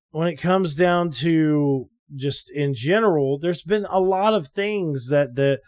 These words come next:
that have happened over the last few years in gaming that have changed the aspects of how these companies are doing stuff. Yeah, like, bro, during the pandemic and whatever, all these companies were making all this, m-, m-,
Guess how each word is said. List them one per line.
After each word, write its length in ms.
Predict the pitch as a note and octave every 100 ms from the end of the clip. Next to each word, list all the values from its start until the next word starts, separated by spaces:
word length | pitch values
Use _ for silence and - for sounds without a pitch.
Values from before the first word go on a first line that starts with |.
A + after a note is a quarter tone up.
| _ _ _ -
that 280 | D3 C#3+ C#3+
have 300 | C3+ D3+ C3+
happened 560 | C3+ F3+ F#3 - C#3 C3+
over 160 | C3+
the 120 | C3+
last 300 | C3+ C#3 C3+
few 120 | - C#3+
years 280 | C#3 B2+
in 160 | C3 B2+
gaming 640 | C3+ C#3 D3 A#2 F#2+ G#2+ - _ _ _
that 160 | D3 D3+
have 140 | D3+
changed 600 | - F3 F3 F#3+ F#3+ D3+
the 140 | F3 E3
aspects 640 | F3 F3 - E3+ D#3+ -
of 180 | D3+ B2+
how 180 | C#3 D#3+
these 180 | D#3 C#3
companies 480 | E3+ E3+ D#3+ D3+ C3+
are 40 |
doing 260 | C3+ G3 D#3+
stuff. 260 | - A#2+ - - - -
Yeah, 320 | G3 A#3 C3+ B2+
like, 240 | F3+ E3 C3
bro, 260 | A#2+ F#3+ A3+
during 380 | C#3+ F3 F#3+ E3+
the 200 | D#3+ C3+ _ B2 -
pandemic 580 | F3+ F3+ D#3+ G3 A3+ E3+
and 100 | D3+
whatever, 420 | D3+ D3+ D#3 - - - - -
all 160 | F#3
these 180 | F#3 F#3
companies 400 | - A3+ A3+ E3+
were 60 | F3
making 220 | F3+ F3
all 140 | F3+ E3
this, 200 | C#3+ C#3
m-, 180 | E3 D#3+
m-, 120 | C#3+